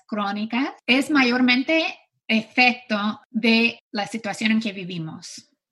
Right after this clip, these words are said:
Ahora, esto puede sonar controversial porque es-, estamos todos expuestos casi cien por ciento del tiempo a ese mercado técnica que nos dice que es nuestra responsabilidad.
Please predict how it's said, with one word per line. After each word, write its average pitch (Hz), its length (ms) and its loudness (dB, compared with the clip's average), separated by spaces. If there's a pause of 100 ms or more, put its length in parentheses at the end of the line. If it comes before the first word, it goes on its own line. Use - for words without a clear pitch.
(140)
Ahora, 202 300 2
esto 240 220 -2
puede 320 280 2
sonar 311 320 0
controversial 262 920 0
porque 226 260 -2
es-, - 260 -6
estamos 240 640 0 (200)
todos 247 480 -2
expuestos 226 960 -2 (100)
casi 226 280 -4
cien 220 220 0
por 233 140 -8
ciento 226 320 -2
del 220 220 -2
tiempo 208 320 -4
a 214 140 0
ese 202 280 -6
mercado 196 480 -6
técnica 220 440 -2
que 208 120 -10
nos 190 160 -10
dice 220 260 -4
que 202 120 -8
es 185 120 -12
nuestra 196 460 -10
responsabilidad. 180 800 -12